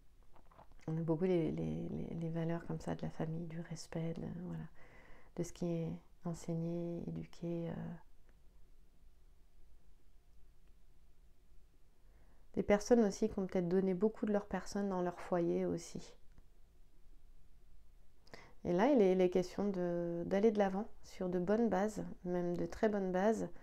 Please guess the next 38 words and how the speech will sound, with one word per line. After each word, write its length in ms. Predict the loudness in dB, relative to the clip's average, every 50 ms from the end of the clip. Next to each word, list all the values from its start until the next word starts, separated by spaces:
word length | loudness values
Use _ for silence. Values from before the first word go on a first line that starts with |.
| -12 -16 -16 -18 -18 -16 -14 -16 -16 -12 -6 -2
euh, 520 | 0 0 2 2 2 0 0 0 0 0 2 2
et 60 | 0
de 60 | 0 2
croire 200 | 4 4 4 4
en 60 | 4
son 200 | -2 -2 -2 -2
bonheur 360 | 0 0 0 0 0 0 -2
en 80 | -2 -4
fait. 320 | -4 -6 -6 -6 -8 -12 -14 -16 -18 -18 -18 -18 -18 -18 -18 -16 -10 -6
Voilà. 220 | -4 -4 -4 -4 -8 -10 -12 -12 -12 -12 -12 -14 -14 -14 -14 -14 -14 -16 -16 -16 -14 -14 -14 -14 -14 -14 -16 -16 -16 -16 -14 -6 -2
Il 80 | -2
y 100 | 0 0
a 220 | 2 0 2 2 2
une 140 | 4 2 2
notion 240 | 2 2 2 2
de 100 | 2 2
résilience. 800 | 4 4 4 4 4 4 2 2 2 0 -2 -4 -6 -10 -10 -10 -12 -14 -16 -18 -18 -18 -16 -16 -16 -16 -16 -18 -16 -12 -8
On 80 | -8
parle 320 | -8 -4 -4 -2 0 0 0
de 100 | 0 0
l'âme 300 | 0 0 0 0 -2 -4
qui 160 | -4 -6 -6
est 20 |
remplie 280 | -4 -4 -6 -4 -4 -2
d'amour 360 | -2 -2 0 0 -2 -2 -4
là, 100 | -4 -6 -4 -6 -6
ici. 240 | -6 -6 -8 -10 -12 -12 -14 -14 -16 -16 -16 -16 -16 -16 -16 -16 -16 -16 -16 -16 -16 -16 -16 -18 -16 -14 -14 -14 -12 -14 -12 -12 -12 -12 -12 -14 -14 -14 -14 -14 -14 -14 -14 -14 -14 -12 -12 -12 -10 -10 -8 -4 0
Donc 140 | 0 4 6
on 80 | 6 6
a 60 | 6
quelque 240 | 4 2 0 0 -2
chose 180 | -4 -4 -4
qui 100 | -4 -4
est 40 | -4
quand 60 | -2
même 240 | -2 -2 -2 -4 -6 -8 -10 -12
très 260 | -10 -8 -4 -2 -2
beau. 180 | 0 0 -2 -4